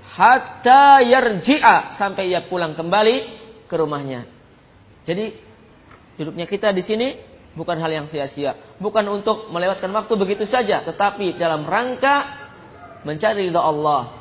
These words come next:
Dalam rangka mengharap pahala dari Allah. Dalam rangka menguatkan keimanan kita kepada Allah Subhanahu wa Ta'ala. Mudah-mudahan duduknya kita ini di majlis yang mulia menjadi amal saleh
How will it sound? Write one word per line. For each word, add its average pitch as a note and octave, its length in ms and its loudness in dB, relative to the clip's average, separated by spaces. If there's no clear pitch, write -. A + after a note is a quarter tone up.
Dalam G3 240 -2
rangka C#4 720 0
mengharap G#3+ 400 4
pahala G#3 400 4
dari F#3+ 240 0
Allah. F#3 720 4
Dalam G3 240 2
rangka C#4+ 720 2
menguatkan G3+ 640 -2
keimanan F#3 480 -2
kita F3 320 -4
kepada D3+ 400 -4
Allah E3+ 240 0
Subhanahu D#3+ 480 -8
wa D3+ 160 0
Ta'ala. D3 480 -2
Mudah-mudahan A3 640 0
duduknya G3+ 320 -2
kita A3 240 0
ini C#4+ 480 -4
di C#3 100 -8
majlis G#3+ 300 0
yang G#3 180 0
mulia B3+ 400 4
menjadi D#3+ 320 -6
amal E3 240 -4
saleh G3+ 480 -2